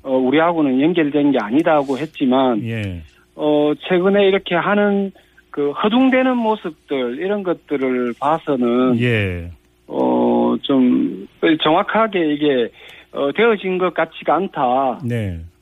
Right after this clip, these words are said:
Speaker 1: 는 생각들을 가지게 됩니다.
Speaker 2: 아니, 제가 왜 이 질문을 드냐면 평화의 소녀상이 지금 그 전국에서 최초로 그 동구청 일본 영사관 앞에 설치하려고 했던 게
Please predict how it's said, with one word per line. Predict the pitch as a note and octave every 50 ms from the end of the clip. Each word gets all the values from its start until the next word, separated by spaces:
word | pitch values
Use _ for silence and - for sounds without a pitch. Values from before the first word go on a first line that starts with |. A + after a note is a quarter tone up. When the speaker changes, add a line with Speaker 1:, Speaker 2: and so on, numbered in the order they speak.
| _ -
Speaker 1:
는 | D#3+ D#3+ F3 F#3 E3+
생각들을 | F#3+ F#3+ F#3 F#3 F3+ - - D3 C3+ C3 B2+ B2 B2
가지게 | A#2+ D3+ D#3+ D#3 D#3+ C3+ B2+
됩니다. | A2 A2 G#2+ A2+ A#2+
Speaker 2:
아니, | C#3+ G3+
제가 | - - A3+ G#3+ G#3
왜 | D#3+ D#3 G3+ A3+
이 | G3+ G3 G#3+
질문을 | - - G3 G#3+ G#3+ G#3+ G3 F#3
드냐면 | D3+ E3+ E3+ E3 D#3+ C#3+ C3 C3 C3+ C#3
평화의 | - G#3 A3+ A#3+ A#3+ A#3
소녀상이 | - - B3 A#3+ A#3+ G#3+ G#3+ A3 G3+ F#3+
지금 | D#3+ - E3+ D3+ - F3 E3+ D#3
그 | - - D3
전국에서 | C3+ - - F#3+ F#3 G#3 G#3+ F#3 E3+
최초로 | - - - B3+ - - A#3 G#3 G3 F3+ D3+ -
그 | - D3 C#3
동구청 | - C#3+ - C#3+ C#3 - - D#3+
일본 | C3+ A#2+ C3+ E3+ F3+ A#3 G#3
영사관 | D3 B2 C3+ - G3 G3 A3 G3+ D3
앞에 | G#2 G2 - E3 D#3 D3
설치하려고 | C3 - - A#3 - - A#3+ A#3+ A3 G3 E3+
했던 | G#3 - - A3+
게 | -